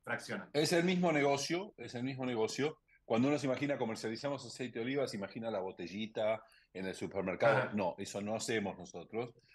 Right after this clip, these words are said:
Speaker 2: Nosotros lo que sí estamos comercializando y estamos exportando también es aceite de oliva en, a granel, con el cual
Speaker 1: Claro.
Speaker 2: muchas de las empresas que vos comprás en la botellita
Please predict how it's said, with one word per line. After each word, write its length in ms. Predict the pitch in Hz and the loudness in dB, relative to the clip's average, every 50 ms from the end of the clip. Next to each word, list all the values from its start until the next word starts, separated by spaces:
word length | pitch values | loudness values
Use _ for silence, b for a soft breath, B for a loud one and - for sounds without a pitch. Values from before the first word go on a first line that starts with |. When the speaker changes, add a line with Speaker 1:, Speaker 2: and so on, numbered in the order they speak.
| b b b _ | b b b _
Speaker 2:
Nosotros 360 | 98 - - 117 107 110 110 | -10 -4 -2 -2 -2 0 -2
lo 100 | 113 101 | -2 -2
que 100 | 101 101 | -2 -2
sí 160 | - - 127 | -2 -2 -4
estamos 300 | 120 - 127 120 120 113 | -2 0 -2 -2 -2 -4
comercializando 760 | - 117 110 104 - - 104 107 107 - 135 147 156 160 139 | -6 -8 -8 -8 -8 -6 -6 -6 -6 -6 -6 -4 -4 -6 -6
y 80 | - | -6
estamos 340 | 95 - - 110 110 101 - - | -6 -6 -6 -6 -6 -6 -8 -12
exportando 720 | 90 - - - 90 - - - 165 165 147 127 107 95 | -16 -12 -10 -10 -10 -6 0 0 0 2 0 -2 -4 -4
también 500 | 101 95 95 98 98 104 107 120 127 - b b b b b b b _ | -6 -6 -6 -4 -6 -6 -6 -8 -10 -14 b b b b b b b _
es 160 | 104 - 113 | -6 -4 -4
aceite 320 | 98 - 123 113 107 120 | -2 0 0 0 2 2
de 40 | 107 | 4
oliva 220 | 110 117 117 107 | 4 4 4 4
en, 100 | 104 107 - - | 2 0 -2 -2
a 120 | - 107 | 0 2
granel, 380 | 98 101 104 107 101 92 - - - _ _ _ _ _ _ _ _ _ _ | 2 4 4 4 2 2 0 -6 -14 _ _ _ _ _ _ _ _ _ _
con 160 | - 98 98 | -2 0 2
el 120 | 107 104 | 2 0
cual 200 | 104 127 127 127 127 | 0 2 2 2 2
Speaker 1:
Claro. 160 | 113 101 101 | 2 0 0
Speaker 2:
muchas 340 | 117 131 127 - 135 123 117 | 0 -2 0 0 0 0 0
de 60 | 120 | 0
las 180 | 117 110 - 127 | 0 -2 -2 -2
empresas 480 | 113 110 120 139 135 131 - 135 117 | -6 -2 -2 -2 -2 0 0 -2 -4
que 100 | - 113 | -2 -2
vos 140 | 107 120 113 | -2 -2 -2
comprás 320 | 113 110 104 113 120 117 | -4 -4 -4 -4 -4 -4
en 80 | 117 107 | -4 -4
la 100 | 107 110 | -2 -2
botellita 840 | 113 117 113 - - 143 139 127 160 165 151 - 160 160 175 175 - | -2 -2 -6 -8 -8 -8 -6 -4 -6 -6 -2 -2 -2 -2 -2 -6 -12